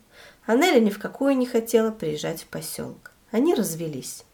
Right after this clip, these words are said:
И Николай стал жить с очередной секретаршей, девчонкой, лет на пятнадцать его моложе. И все было так, как всегда. Нелли мальчишек воспитывала, работала,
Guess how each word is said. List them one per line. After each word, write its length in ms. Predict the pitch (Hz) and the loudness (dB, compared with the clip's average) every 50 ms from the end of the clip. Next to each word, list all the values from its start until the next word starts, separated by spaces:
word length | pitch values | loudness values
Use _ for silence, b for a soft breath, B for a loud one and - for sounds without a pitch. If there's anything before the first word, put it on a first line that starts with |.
| B B B B B B B | B B B B B B B
И 60 | - 202 | 0 0
Николай 560 | 202 202 202 - 165 175 208 285 349 381 - | 0 2 2 0 0 4 4 4 4 2 0
стал 320 | - - - 190 175 175 | -6 -6 -4 -4 -4 0
жить 240 | 165 202 254 277 - | 2 2 0 0 -2
с 60 | - | -6
очередной 440 | 185 - - 180 180 175 254 311 349 | -6 -4 -4 -4 -2 0 0 0 0
секретаршей, 880 | 339 - - - - 165 170 - 180 185 196 196 - - - 175 b b b b b b - | -2 -6 -8 -8 -8 -10 -4 0 0 2 2 0 -2 -4 -8 -8 b b b b b b -8
девчонкой, 680 | - 262 277 277 - - 180 151 - - - - 143 - b b b b b b b | -6 -4 -4 -4 -2 -2 -2 -2 -2 -4 -10 -14 -16 -18 b b b b b b b
лет 220 | 196 214 233 233 226 | 4 4 4 4 2
на 60 | 190 | -6
пятнадцать 600 | - - - - - 240 302 339 330 - - - | -10 -12 -8 -2 0 2 2 2 0 -4 -8 -8
его 220 | - 160 160 175 202 | -6 -4 -2 -2 -2
моложе. 560 | 190 175 156 139 139 131 135 - - 214 202 b b b b b b b b | -2 -2 -4 -4 -6 -8 -10 -12 -14 -16 -18 b b b b b b b b
И 60 | - - | -10 -4
все 240 | - - 392 392 | -2 0 2 2
было 180 | 269 214 175 165 | 2 2 2 2
так, 240 | 160 - 214 220 220 | 2 0 0 0 -2
как 160 | - 175 - | -4 -10 -10
всегда. 460 | - - - 156 165 156 - - 262 - - _ _ _ _ _ _ _ - | -8 -8 -6 -6 -6 -6 -8 -10 -10 -14 -20 _ _ _ _ _ _ _ -2
Нелли 220 | 269 330 349 285 180 | 0 2 2 2 2
мальчишек 640 | 160 143 - - - - 339 339 - 320 - - | -2 -4 -6 -6 -4 -2 -2 -2 -4 -6 -6 -4
воспитывала, 720 | - 233 233 - - - 254 247 - - 240 233 214 208 190 | -4 -2 -2 -4 -6 -6 -6 -6 -6 -4 -4 -2 -2 -2 -2
работала, 680 | 165 139 143 151 175 233 285 285 - 233 208 214 202 214 | -4 -6 -4 0 2 2 2 2 0 -2 -4 -4 -4 -6